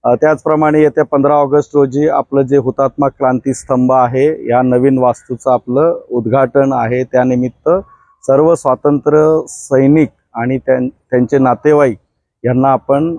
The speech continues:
आमंत्रित केलेले आहे. या निमित्ताने हर घर तिरंगा मोहिमेनिमित्ताने मी पेणच्या सर्व नागरिकांना विनंती करू इच्छितो की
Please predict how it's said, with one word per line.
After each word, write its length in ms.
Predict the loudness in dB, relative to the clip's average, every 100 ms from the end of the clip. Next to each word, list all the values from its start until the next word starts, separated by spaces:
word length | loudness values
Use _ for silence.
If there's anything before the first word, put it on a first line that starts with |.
| -10
आमंत्रित 480 | -4 0 2 2 0
केलेले 480 | 0 -2 0 0 -2
आहे. 160 | -6 -8 _ _ _ _ -2
या 100 | 2
निमित्ताने 560 | 2 2 0 0 0 0
हर 240 | 0 0
घर 180 | 0 0
तिरंगा 460 | 0 0 0 0 0
मोहिमेनिमित्ताने 1040 | 0 0 0 -2 0 0 -2 0 -2 0
मी 320 | 0 0 0 -4 _
पेणच्या 420 | 0 0 0 -2
सर्व 340 | 0 0 2 2
नागरिकांना 680 | 0 0 -2 -2 -2 0
विनंती 680 | 0 0 -2 -4 -4 -2 -2
करू 320 | -4 0 2
इच्छितो 560 | 2 0 -4 -8 -2 -2
की 280 | -2 -2